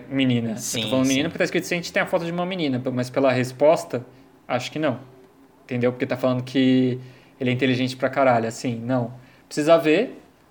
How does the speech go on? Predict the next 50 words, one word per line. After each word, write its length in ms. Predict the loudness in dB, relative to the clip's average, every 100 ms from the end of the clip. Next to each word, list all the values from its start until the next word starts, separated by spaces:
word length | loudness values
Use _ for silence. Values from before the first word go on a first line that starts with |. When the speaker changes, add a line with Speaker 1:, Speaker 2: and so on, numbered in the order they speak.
| -4
Speaker 1:
por 100 | 0
que 120 | 0
que 100 | 2
esse 240 | 2 2
menino 220 | 0 2 2
tá 100 | 0
pensando 460 | 0 -2 0 2
isso, 260 | 2 2 -2
o 20 |
que 140 | -4 -2
que 80 | 2
levou 320 | 2 4 2
a 40 |
pensar 340 | 2 -2 0 2
isso, 180 | 0 0
qual 120 | -6
que 60 | -4
foi 100 | -4
o 40 |
contexto, 540 | -4 -6 -2 -2 0 -4
a 40 |
construção. 840 | -6 -8 -6 -4 -4 -2 0 -2 -6 -20 -20 -20 -20 -6
Eu 60 | -4
acho 160 | -2 -2
muito 200 | -4 -4
problemático 680 | -2 0 2 2 2 -2
ele 60 | -4
tá 100 | -2
nessa 200 | -2 -2
balança. 520 | 0 2 0 -2 0
Eu 60 | -2
acho 100 | 0
que 120 | -2
são 140 | 0 -4
essas 200 | -4 -4
duas 160 | -4
coisas. 200 | -2 -4
Primeiro, 420 | -4 -2 0 -2 -6 -18 -20 -20 -8
você 120 | -4
não 60 | 0
devia 140 | 2
tá 80 | 2
preocupado 840 | -2 -2 2 2 2 0 0 -4 -10 -20 -20 _ -4
em 380 | -2 0 -2
seu 200 | -6 -4
filho 180 | -2 -2
ser 200 | -2 -2
gay 160 | 0 0
ou 100 | 0
não. 300 | 0 0